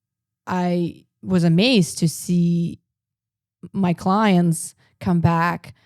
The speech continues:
in different roles in different companies and for me to start working with them again.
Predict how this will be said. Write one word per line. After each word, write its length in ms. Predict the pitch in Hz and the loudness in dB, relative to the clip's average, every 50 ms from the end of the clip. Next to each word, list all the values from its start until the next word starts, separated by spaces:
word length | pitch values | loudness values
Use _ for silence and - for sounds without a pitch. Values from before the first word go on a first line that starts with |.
| _ _ _ _ | _ _ _ _
in 100 | - 180 | -2 0
different 320 | 180 190 175 - 196 185 175 | 0 0 0 0 0 2 4
roles 520 | 208 226 208 185 175 170 165 165 165 - | 4 6 6 6 6 6 4 2 0 0
in 100 | 185 170 | -2 0
different 260 | 160 170 - 170 160 | 0 0 0 0 0
companies 500 | - 240 254 190 160 160 185 - 180 - - | 0 0 2 2 2 0 0 -2 -6 -6 -2
and 600 | - 180 165 160 156 156 156 151 151 151 156 - | 2 2 4 4 4 4 4 4 2 0 0 -2
for 120 | - 185 | -2 2
me 120 | 175 170 | 2 2
to 100 | 165 - | 2 0
start 280 | 160 - - 170 170 - | -2 -4 -2 -4 -2 -2
working 400 | 170 165 175 175 - - 185 175 | -4 -4 -4 -4 -2 -2 -2 0
with 140 | 165 160 147 | 0 -2 0
them 160 | 160 151 147 | 0 0 0
again. 420 | 147 135 175 185 165 151 156 143 | 0 0 0 -2 -2 -2 -4 -6